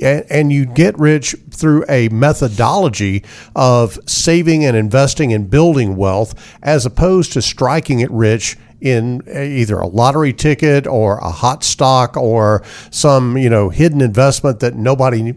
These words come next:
uh, supposedly knows about. Here's the deal. By the time you hear about it,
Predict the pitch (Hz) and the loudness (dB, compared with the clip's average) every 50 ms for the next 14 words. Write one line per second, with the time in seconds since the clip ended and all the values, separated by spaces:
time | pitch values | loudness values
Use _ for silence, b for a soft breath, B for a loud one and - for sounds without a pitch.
0 | - - 113 110 107 101 - - - 104 - 143 165 165 120 131 113 95 101 107 | -8 -6 -4 -2 -2 -4 -4 -6 -6 -2 2 2 2 2 2 0 -2 -2 -2 -2
1 | 104 110 117 127 143 139 107 107 87 87 82 - - - - 156 190 202 170 - | 0 0 2 2 2 2 0 -4 -6 -8 -12 -14 -16 -8 -2 0 2 2 2 0
2 | 147 113 110 107 85 - - - B B B B B B B B - - - 123 | 0 0 0 0 -2 -4 -8 -16 B B B B B B B B -20 -18 -6 -2
3 | 117 123 123 107 107 - - 156 190 220 202 160 147 170 170 113 139 165 180 180 | 0 0 0 0 -2 -2 0 0 0 0 0 0 0 0 2 2 2 2 2 2
4 | 160 143 165 170 175 175 180 180 | 2 0 0 0 0 -2 -2 -4